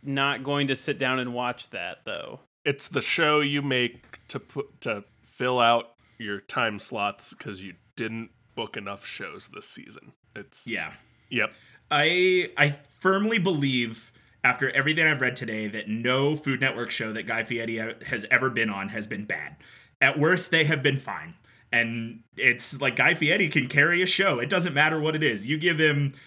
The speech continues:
Speaker 3: you give him a Food Network show, and he will carry it to at least the end of one season.
Speaker 2: He, I mean, he's a personality, and that's the biggest part of it. Like, he can work a crowd, he can work a camera.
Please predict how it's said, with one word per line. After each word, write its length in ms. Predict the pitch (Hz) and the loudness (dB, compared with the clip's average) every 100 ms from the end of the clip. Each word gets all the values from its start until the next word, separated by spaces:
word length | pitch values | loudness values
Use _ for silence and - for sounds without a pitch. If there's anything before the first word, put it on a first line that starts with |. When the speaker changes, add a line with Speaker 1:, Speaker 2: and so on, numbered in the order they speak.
| - - | -20 -2
Speaker 3:
you 160 | 139 | 0
give 240 | 165 202 165 | 4 2 4
him 160 | 202 | 0
a 60 | 143 | 0
Food 340 | - 170 190 | -4 -2 0
Network 480 | 170 185 175 180 180 | 0 0 0 -2 -2
show, 480 | - - 165 196 208 | -2 0 2 2 2
and 180 | 135 120 | 0 0
he 140 | 151 | -2
will 200 | 190 143 | -2 -2
carry 500 | - - 165 196 208 | -4 0 2 2 2
it 180 | 220 220 - - _ | 0 0 -8 -20 _
to 320 | - 139 131 127 | 0 2 2 0
at 140 | 139 | -2
least 380 | 143 180 202 170 | 0 2 2 0
the 120 | 185 | 2
end 180 | 156 156 | 4 4
of 100 | 131 | 2
one 220 | 135 135 | 0 0
season. 500 | 135 104 82 78 101 - | 0 -4 -8 -12 -14 -14
Speaker 2:
He, 560 | 117 127 139 139 131 123 | -6 0 0 -2 -8 -6
I 40 | |
mean, 180 | 135 120 | -4 -4
he's 160 | 135 127 | -4 -4
a 60 | |
personality, 760 | 143 156 151 123 113 92 90 - - | -2 -2 -2 -2 -2 -4 -14 -20 -14
and 140 | 117 | -6
that's 220 | 107 107 - | -4 -4 -8
the 100 | 104 | -6
biggest 360 | 110 110 - | -4 -2 -4
part 220 | - 117 95 | -4 -4 -4
of 80 | |
it. 120 | 92 90 _ | -10 -18 _
Like, 320 | 80 - - - - _ _ _ - | -14 -12 -14 -18 -20 _ _ _ -12
he 80 | |
can 180 | 120 123 | -10 -4
work 220 | 117 120 | -2 -4
a 40 | 120 | -6
crowd, 400 | - 139 135 139 | 0 6 6 4
he 40 | 117 | -4
can 140 | 113 | -8
work 220 | 107 104 | -8 -8
a 60 | 113 | -10
camera. 400 | 143 139 107 | -6 -6 -8